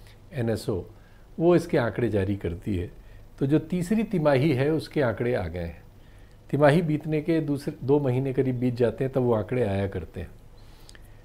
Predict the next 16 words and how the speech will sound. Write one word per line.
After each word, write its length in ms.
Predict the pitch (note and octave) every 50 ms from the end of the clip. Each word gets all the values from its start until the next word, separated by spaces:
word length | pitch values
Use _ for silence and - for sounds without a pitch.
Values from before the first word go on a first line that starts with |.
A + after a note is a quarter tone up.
| - - -
तो 80 | - A2+
फरवरी 480 | A#2 C#3+ D#3+ D#3+ E3+ E3 F#3 F#3 F3+ D#3
अंत 280 | - D#3 D#3 D3+ D#3 D#3
में, 180 | D3 D#3 D#3
अब 220 | D3+ C#3 C3+ C#3+ - - - - - - - -
मार्च 280 | - B2 B2+ C3+ B2+ -
की 140 | - - A#2+
शुरुआत 460 | - B2+ A#2+ B2 C3 C3 B2 B2+ C3
में 100 | A#2+ A#2
वो 160 | A#2+ A#2+ A#2+
आंकड़े 300 | A2+ G#2+ G2+ - B2 A2+
आ 120 | G#2+ G#2 G#2+
चुके 260 | G#2 - A2 G2 -
हैं 100 | G#2 G2
हमारे 280 | F#2 F#2+ F2 F2 E2+ F2
पास। 320 | E2+ - F2 - - -